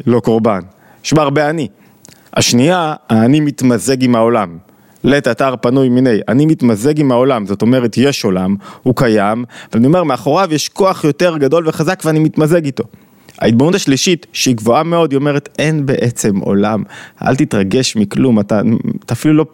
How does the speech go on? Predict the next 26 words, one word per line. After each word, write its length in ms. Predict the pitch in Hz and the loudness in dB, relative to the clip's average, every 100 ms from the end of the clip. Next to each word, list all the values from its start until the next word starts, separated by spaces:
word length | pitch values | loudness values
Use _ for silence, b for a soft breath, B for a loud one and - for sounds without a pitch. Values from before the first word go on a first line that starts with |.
| _ | _
פ-, 300 | - - - | -6 -6 -4
כלום 320 | - 160 156 | 0 2 2
ב-, 100 | 123 B B B B | 0 B B B B
בהיסטוריה, 580 | 104 104 - 156 143 110 | -2 -2 0 2 2 0
ב-, 100 | 98 98 | 0 0
ב-, 180 | 101 98 | 0 0
ב-, 100 | 107 98 B B B B - - | -2 -2 B B B B -10 -4
זה, 300 | 117 131 123 | 0 2 2
זה, 200 | 131 127 | 0 0
זה, 140 | 127 - | -2 -2
ו-, 140 | 123 - | -2 0
ולכן 280 | 123 120 160 156 | -2 0 -4 -4
אל 80 | 147 | -4
תיקח 260 | 147 - 156 | -2 -2 -2
את 60 | |
עצמך 300 | 165 147 135 139 | -2 0 0 -2
כל 80 | 127 | -2
כך 120 | 139 | 0
ברצינות, 560 | 143 131 143 135 101 - - | 0 0 0 0 -2 -12 -14
אתה 120 | - | -4
בתוך 260 | 104 - - | 0 0 0
זמן 400 | 120 135 131 113 - b - | 2 2 0 -4 -8 b -6
שיש 180 | 131 | -4
לך 80 | - 113 | -2 -2
פה 80 | 151 | -2
תפקיד, 460 | - - 156 143 | -4 0 0 0